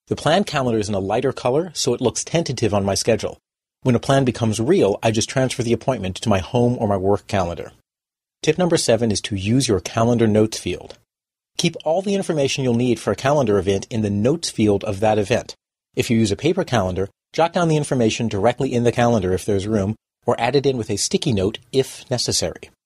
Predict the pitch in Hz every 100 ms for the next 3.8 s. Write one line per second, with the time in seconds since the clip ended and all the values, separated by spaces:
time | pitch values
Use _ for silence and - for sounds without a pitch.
0 | _ _ 135 139 120 - 131 160 156 170
1 | 170 185 180 185 - _ - 123 139 123
2 | 117 135 160 156 139 - 120 113 - 113
3 | 123 127 123 120 120 - 95 120